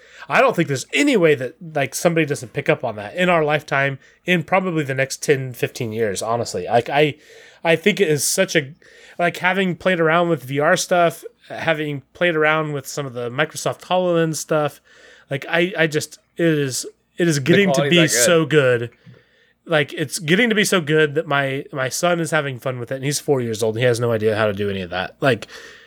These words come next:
Speaker 1: he, he's having a blast. I,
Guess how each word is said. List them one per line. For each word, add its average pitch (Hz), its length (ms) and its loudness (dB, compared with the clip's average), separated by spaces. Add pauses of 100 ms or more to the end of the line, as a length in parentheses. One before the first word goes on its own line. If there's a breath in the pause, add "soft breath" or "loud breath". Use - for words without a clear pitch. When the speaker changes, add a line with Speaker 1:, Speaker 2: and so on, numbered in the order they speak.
(520 loud breath)
Speaker 1:
he, 175 240 -2
he's 180 220 0
having 160 280 0
a 147 80 0
blast. 120 580 -4 (180)
I, 151 280 2